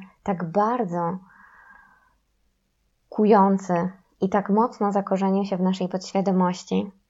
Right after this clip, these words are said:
to czasem nie wystarczy dwa, trzy razy, żeby tam przyjść i to odkręcić. Czasem trzeba naprawdę poświęcić sobie czas na ten proces,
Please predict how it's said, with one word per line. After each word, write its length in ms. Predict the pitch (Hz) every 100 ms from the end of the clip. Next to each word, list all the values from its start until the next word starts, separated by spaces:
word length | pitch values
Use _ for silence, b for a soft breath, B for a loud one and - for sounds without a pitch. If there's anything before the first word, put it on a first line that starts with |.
| _ _ _ _ _ _ _ _
to 120 | - 202
czasem 320 | 214 214 208
nie 100 | 202
wystarczy 580 | 190 190 247 - 180 175
dwa, 200 | - 190
trzy 260 | - - 190
razy, 420 | 190 185 175 190 -
żeby 200 | 185 175
tam 180 | 180 175
przyjść 520 | - 190 185 - _
i 80 | 190
to 120 | 190
odkręcić. 800 | 190 190 208 202 190 185 - - _ b _ _ _ _ _ _ _
Czasem 340 | - 202 214 214
trzeba 340 | - 214 202
naprawdę 760 | 202 202 254 311 233 185 190 185
poświęcić 640 | 175 175 185 185 185 - - _ _ _
sobie 420 | - 214 190 185
czas 420 | 190 175 170 196 - _ _ _ _ _ -
na 220 | 180 196
ten 220 | 196 208 196
proces, 640 | 202 180 180 190 -